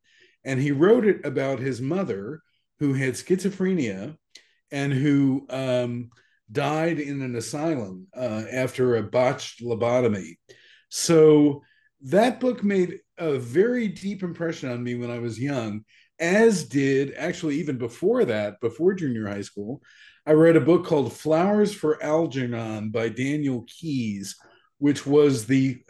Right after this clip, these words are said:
fictitious journal of a, um, young man with intellectual disability who was given a brain-enhancing, uh, experimental operation.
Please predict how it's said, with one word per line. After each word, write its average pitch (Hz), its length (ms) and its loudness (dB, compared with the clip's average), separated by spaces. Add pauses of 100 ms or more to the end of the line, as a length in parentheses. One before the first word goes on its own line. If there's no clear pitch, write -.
fictitious 220 800 -2
journal 165 720 2 (400)
of 135 420 -2
a, 127 520 0
um, 120 480 -4
young 156 260 -4
man 160 240 0
with 127 180 -6 (340)
intellectual 170 540 -4
disability 117 640 -8 (360)
who 147 60 2
was 139 200 2
given 160 260 4
a 131 140 0
brain-enhancing, 143 1400 -4 (460)
uh, 127 220 0
experimental 147 640 -4
operation. 131 840 -4